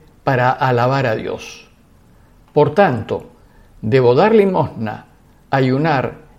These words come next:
y hacer oración por Dios. Pero si lo hago por mí, para que la gente me vea y vea lo bueno que soy, entonces el fruto de estas obligaciones religiosas se pierde.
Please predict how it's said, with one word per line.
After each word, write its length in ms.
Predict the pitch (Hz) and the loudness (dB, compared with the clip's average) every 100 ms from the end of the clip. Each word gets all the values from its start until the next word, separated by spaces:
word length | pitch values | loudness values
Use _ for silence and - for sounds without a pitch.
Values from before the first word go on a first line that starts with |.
| - | -8
y 100 | 120 | -2
hacer 320 | 117 - 202 | -2 2 4
oración 640 | 196 151 147 214 208 214 - - | 4 2 2 2 2 -2 -10 -6
por 280 | - 202 165 | 2 4 4
Dios. 600 | 143 123 117 - - - _ _ _ _ _ _ _ _ _ _ _ | 2 0 -2 -10 -20 -20 _ _ _ _ _ _ _ _ _ _ _
Pero 240 | 127 120 113 | 0 2 0
si 180 | - 117 | 0 0
lo 160 | 120 | 2
hago 320 | 175 180 165 | 2 0 0
por 200 | 135 131 | 0 0
mí, 400 | 165 202 123 - - _ _ _ _ _ - | 0 0 -2 -10 -20 _ _ _ _ _ -4
para 180 | 127 135 | 0 0
que 120 | 143 | 0
la 100 | 127 | -2
gente 400 | 123 202 196 196 | 0 0 0 2
me 160 | 156 147 | 2 4
vea 460 | 190 156 123 - - _ _ _ - | 4 4 0 -6 -16 _ _ _ -2
y 160 | 127 | 2
vea 240 | 151 185 185 | 4 4 6
lo 200 | 151 139 | 4 4
bueno 440 | 147 202 190 160 | 2 2 2 0
que 100 | 151 | 0
soy, 400 | 320 330 285 - - _ _ _ _ _ _ _ 135 | -2 -2 -4 -8 -20 _ _ _ _ _ _ _ -4
entonces 640 | 135 143 196 190 180 - | -4 0 0 2 -2 -2
el 140 | 139 135 | -4 -4
fruto 520 | - 233 226 226 151 | 2 4 4 2 0
de 120 | 170 | 0
estas 280 | 165 165 - | 0 -4 -2
obligaciones 640 | 127 123 123 - 156 147 139 | -2 0 -2 -2 -4 -4 -2
religiosas 800 | 180 151 143 127 - 131 - - _ _ | -2 0 -2 -4 -4 -8 -8 -20 _ _
se 200 | - 131 | -6 -6
pierde. 640 | 98 120 - - - - | -4 -6 -6 -10 -16 -20